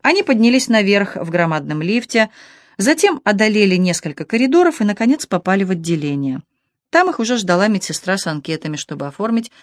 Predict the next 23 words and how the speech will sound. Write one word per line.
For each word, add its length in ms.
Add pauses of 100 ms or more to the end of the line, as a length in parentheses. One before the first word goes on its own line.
(120)
нового 400
пациента. 680 (680)
Все 180
шло 200
гладко, 420
пока 320
она 240 (340)
не 100
добралась 400
до 100
графы 340
«Близкие 440
родственники». 720 (300)
«Ваши 500
близкие 440
родственники, 600
майор 320
Билли 280
Клифф». 360 (840)
Он 140
растерялся, 720 (260)
промямлив: 680
«Извините, 840